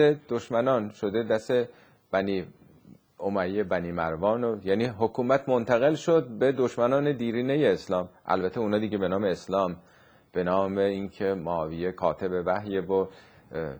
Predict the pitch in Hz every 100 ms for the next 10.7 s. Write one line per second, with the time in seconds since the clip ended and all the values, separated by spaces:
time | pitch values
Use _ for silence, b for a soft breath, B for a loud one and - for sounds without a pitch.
0 | - _ - - - - _ - - -
1 | - - 98 110 110 117 123 92 104 117
2 | 101 101 - 101 101 - 160 151 131 104
3 | 95 90 95 87 - b b b b b
4 | - 143 156 147 156 156 143 147 143 131
5 | 120 113 123 127 110 107 113 113 101 -
6 | 98 104 92 90 78 85 67 90 92 87
7 | 85 101 95 90 87 85 92 95 80 80
8 | 80 78 80 95 87 82 85 80 80 78
9 | 82 90 90 - 92 85 90 101 113 -
10 | - 101 82 85 82 87 82